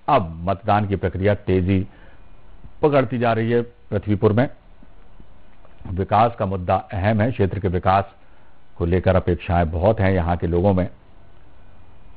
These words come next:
और स्वर्गीय बृजेंद्र सिंह राठौर, जिनका खासा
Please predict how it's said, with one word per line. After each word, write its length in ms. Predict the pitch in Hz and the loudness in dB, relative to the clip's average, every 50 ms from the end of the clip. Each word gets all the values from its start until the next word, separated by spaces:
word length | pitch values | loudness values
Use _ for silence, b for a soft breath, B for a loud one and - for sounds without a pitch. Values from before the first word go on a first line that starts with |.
| - - - - - | -14 -14 -14 -8 0
और 400 | 90 87 90 90 85 80 80 - - - - - - - - - - - - - - - - - - - - - - - - - - - - - - - - - - - | 2 4 6 6 6 4 0 -6 -14 -20 -20 -18 -18 -18 -16 -16 -16 -16 -16 -16 -16 -16 -16 -16 -16 -16 -16 -16 -16 -16 -16 -14 -14 -14 -14 -14 -14 -14 -16 -16 -4 2
स्वर्गीय 320 | 104 104 104 98 104 104 | 4 4 6 6 6 4
बृजेंद्र 460 | 95 87 87 87 87 98 104 101 90 | 4 2 -2 -2 2 2 2 2 2
सिंह 120 | - 98 98 | 0 0 0
राठौर, 580 | 92 90 90 82 98 101 104 113 117 - - - - - - - - - - - - - - - - - - - - - - - - | 2 2 2 2 2 4 4 4 2 0 -4 -12 -20 -20 -18 -16 -16 -16 -16 -16 -14 -14 -14 -14 -14 -16 -16 -16 -16 -16 -12 -4 0
जिनका 260 | 92 92 87 98 95 | 0 2 4 4 2
खासा 560 | - - 85 80 90 87 - 104 92 92 85 | 2 2 0 0 0 0 2 2 4 4 4